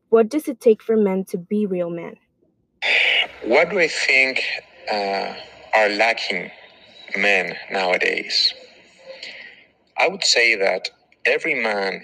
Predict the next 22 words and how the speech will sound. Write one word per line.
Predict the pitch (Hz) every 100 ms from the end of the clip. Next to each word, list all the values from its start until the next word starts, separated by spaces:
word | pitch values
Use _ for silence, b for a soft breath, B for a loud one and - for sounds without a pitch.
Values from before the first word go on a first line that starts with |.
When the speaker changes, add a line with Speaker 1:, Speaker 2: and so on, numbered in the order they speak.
| - -
Speaker 2:
is | 98 95
born | - 104 107 107 113 _ -
to | 101
be | - -
a |
husband | - 113 110 - 113 110 110 - - _ _ _ _ _ -
and | 92
a | -
father. | - 101 90 90 - - _ _ _ B B B B B - -
And | 117 131
we | 165
need | 170
to | -
prepare | - - - - 107
ourselves | 104 - - - -
to | 104
be | 98 98
good | 98 98
husbands | - 104 - - - - - _ _ _ _ -
and | 98 92
good, | 92
f-, | 90